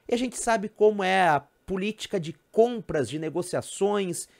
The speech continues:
de empréstimos do Internacional na atual gestão. Com certeza não seria um empréstimo, se fosse o caso, barato pro Internacional. Muito menos uma compra. Repito, gostaria muito de ver Arangues novamente com a camisa do Inter,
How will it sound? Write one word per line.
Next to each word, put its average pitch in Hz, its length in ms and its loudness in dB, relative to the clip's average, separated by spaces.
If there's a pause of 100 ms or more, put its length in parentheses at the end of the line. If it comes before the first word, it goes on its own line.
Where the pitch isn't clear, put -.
(120)
de 165 120 -8
empréstimos 147 600 0
do 135 60 -6
Internacional 131 600 -6
na 123 100 -8
atual 120 260 -2
gestão. 110 480 -4 (400)
Com 247 180 6
certeza 196 500 0
não 185 120 -4
seria 165 280 -2
um 185 40 -2
empréstimo, 156 680 0
se - 120 -12
fosse 123 240 -8
o 113 40 -8
caso, 110 460 0 (220)
barato 160 600 2
pro 143 160 -6
Internacional. 135 800 -4 (320)
Muito 311 640 2
menos 233 600 0 (340)
uma 190 240 -2
compra. 87 580 -4 (640)
Repito, - 580 0 (360)
gostaria 135 400 -2
muito 151 400 -4
de 117 100 -8
ver 117 180 0
Arangues 101 400 -2
novamente 98 520 -6
com 110 120 -10
a 104 40 -6
camisa 101 320 -8
do 135 120 -6
Inter, 78 360 -8